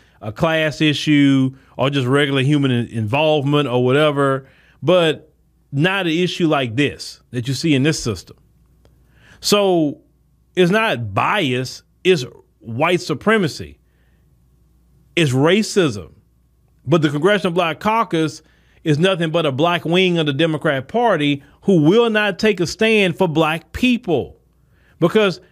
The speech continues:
they will not come out and fight for reparations. I want y'all to notice something. Now, Cori Bush come out talking about reparations. She didn't spearhead reparations. It's the grassroots that got that conversation going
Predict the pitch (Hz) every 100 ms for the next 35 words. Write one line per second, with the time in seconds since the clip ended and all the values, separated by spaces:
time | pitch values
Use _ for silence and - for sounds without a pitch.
0 | _ 151 214 226 208 220 208 208 220 226
1 | 226 202 170 175 226 208 185 175 180 190
2 | 202 240 196 139 - - 147 208 220 240
3 | 226 226 240 226 - 190 151 147 - 233
4 | 214 220 220 - 226 214 208 226 220 196
5 | 214 208 202 214 226 - 226 220 - _
6 | _ _ _ _ _ _ _ _ 139 -
7 | 254 226 208 - 240 226 208 208 196 180
8 | 196 214 202 - 92 - - _ _ _
9 | _ _ _ _ _ - 240 - 185 185
10 | 196 180 143 175 262 165 143 165 147 170
11 | 98 127 175 254 - 208 196 160 156 180
12 | 151 151 151 165 165 160